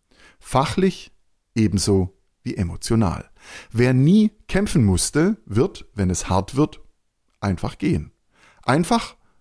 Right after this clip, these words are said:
weil es genug Möglichkeiten und wenig Wettbewerber gibt. Und genau diese Situation wird sich weiter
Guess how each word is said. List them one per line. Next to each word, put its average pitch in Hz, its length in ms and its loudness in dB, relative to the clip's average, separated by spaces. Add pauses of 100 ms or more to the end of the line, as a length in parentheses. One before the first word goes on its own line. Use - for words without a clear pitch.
weil 107 180 2
es 98 120 -2
genug 107 300 2
Möglichkeiten 120 880 0 (200)
und - 280 -4
wenig 85 460 -2 (120)
Wettbewerber 82 640 -8
gibt. - 380 -20 (2000)
Und 120 120 0
genau 180 220 4
diese 220 260 4
Situation 120 800 2
wird 101 240 -2
sich - 380 -4
weiter 101 480 0